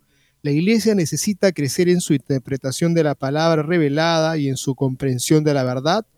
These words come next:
sin que esto implique imponer un único modo de expresarla,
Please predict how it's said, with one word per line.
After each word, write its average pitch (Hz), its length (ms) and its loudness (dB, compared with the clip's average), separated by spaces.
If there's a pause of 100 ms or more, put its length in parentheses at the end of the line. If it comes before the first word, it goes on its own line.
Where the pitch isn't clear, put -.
(360)
sin 160 220 -2
que 202 120 2
esto 226 280 2
implique 226 460 2
imponer 196 480 4
un 185 180 2
único 202 400 2
modo 170 480 4
de 127 100 0 (120)
expresarla, 131 880 -2